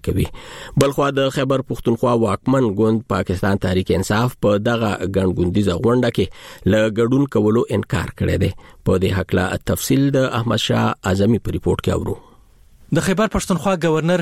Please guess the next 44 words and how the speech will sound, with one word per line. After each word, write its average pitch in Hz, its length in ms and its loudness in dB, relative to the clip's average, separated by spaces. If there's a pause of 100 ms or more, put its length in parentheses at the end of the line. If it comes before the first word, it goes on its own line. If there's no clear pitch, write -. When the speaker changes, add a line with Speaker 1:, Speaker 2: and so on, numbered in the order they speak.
Speaker 2:
فیصل 151 380 -2
کریم 156 200 2 (120)
کونډي 131 840 -2
د 143 140 2 (140)
نننۍ 143 360 2 (140)
ګڼ 131 220 0
ګوندیزې 135 400 0
غونډې 139 200 0 (140)
اعلان 151 380 2
د 135 100 0
نومبر 131 400 0
پر 127 160 -2
نهه 107 160 -2
ویشتمه 123 500 -2
په 110 200 -6
چارسده 120 500 -2
کې 196 100 2 (480)
د 147 80 2
عوامي 170 280 2
نېشنل 160 300 0 (100)
ګوند 151 240 0
له 135 120 2
مشر 135 300 -2 (100)
ایمل 120 240 0
ولی 113 240 -2
خان 156 260 0
سره 160 220 0 (140)
تر 123 120 -2
لیدو 123 220 0
وروسته 123 380 -2
کړی 117 240 0
و. 104 40 -6 (800)
نوموړي 190 380 2
ویلي 202 240 2
ول 190 160 0
چې 170 140 -4
د 139 120 -2
ډسمبر 147 520 -2
پر 135 200 -2
پنځمه 139 400 0
به 160 140 -4
په 127 140 -6
پېښور 143 420 0
کې 196 100 2